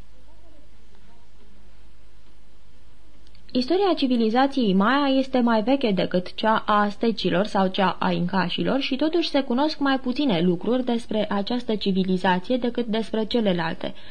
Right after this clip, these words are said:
Deși poporul Maya este singurul popor al Americii precolumbiene care a avut un sistem dezvoltat de scriere, totuși în textele rămase nu se menționează niciun nume, niciun fapt social, niciun eveniment istoric.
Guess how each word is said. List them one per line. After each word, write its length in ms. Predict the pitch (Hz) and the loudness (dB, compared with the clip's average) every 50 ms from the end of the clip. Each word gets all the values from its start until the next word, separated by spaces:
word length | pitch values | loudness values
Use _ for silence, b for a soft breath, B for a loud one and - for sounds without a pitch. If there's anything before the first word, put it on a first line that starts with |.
| B B B | B B B
Deși 240 | - 190 185 214 233 | 0 0 2 2 2
poporul 500 | 233 226 202 196 220 233 226 220 196 185 | 2 2 2 2 2 2 4 4 4 4
Maya 320 | 180 185 202 240 269 262 247 | 4 4 4 2 2 2 0
este 360 | 240 240 240 233 - 220 214 | 0 0 0 0 0 -2 -2
singurul 480 | 202 - 233 262 269 277 262 254 233 | 0 -2 -2 0 2 2 2 2 2
popor 340 | 208 208 196 180 185 202 233 240 | 4 2 2 2 2 2 2 2
al 160 | 220 208 196 | 2 2 2
Americii 480 | 185 180 180 190 208 208 196 - 196 | 2 2 2 2 2 0 0 0 -2
precolumbiene 840 | 190 190 190 190 - 190 185 175 175 170 175 180 175 165 170 202 254 B B B B B B | 0 0 0 2 2 2 2 2 2 0 2 0 0 2 0 -2 -2 B B B B B B
care 300 | B - 302 311 302 285 - | B 2 4 6 6 4 4
a 140 | 262 262 | 4 4
avut 240 | 247 233 254 311 311 | 4 4 2 2 2
un 100 | 330 294 | 2 0
sistem 380 | 269 - 226 202 - 254 269 269 | 0 0 0 -2 0 0 0 2
dezvoltat 560 | 247 240 226 208 202 196 190 190 226 226 208 | 2 2 2 2 4 2 4 4 4 2 2
de 100 | 190 185 | 2 0
scriere, 520 | 190 - - 190 190 185 165 165 - - - | -2 -2 -2 2 2 2 2 2 0 -2 0
totuși 380 | - 240 240 240 240 220 - 220 | 0 -2 0 0 0 0 2 2
în 80 | 208 | 2
textele 440 | 190 214 220 220 - - 214 208 196 | 2 2 0 -2 0 0 2 4 4
rămase 440 | 185 185 180 196 220 247 247 - 240 | 4 4 4 4 2 2 0 0 0
nu 120 | 220 233 | 0 0
se 140 | 269 269 277 | 0 2 2
menționează 640 | 254 247 226 214 202 - 202 196 208 220 220 214 214 | 2 4 4 2 2 2 2 2 4 2 2 2 2
niciun 340 | 208 208 196 - 202 202 | 0 0 2 2 2 2
nume, 300 | 208 233 247 220 185 185 - B B B B B B | 4 4 4 2 2 0 -2 B B B B B B
niciun 300 | - 339 330 320 277 247 | -2 0 2 2 2 2
fapt 220 | 233 - 269 277 277 | 4 2 2 2 2
social, 520 | - 190 175 180 185 185 185 196 220 240 | 0 0 0 0 2 2 4 4 4 4
niciun 300 | 247 233 226 - 226 220 | 2 0 0 0 0 2
eveniment 520 | 208 196 196 190 185 180 185 185 175 175 | 2 2 4 4 4 4 4 2 2 0
istoric. 540 | - 175 170 - - 165 - - - - - | -2 -4 -4 0 0 0 0 -2 -4 -6 -8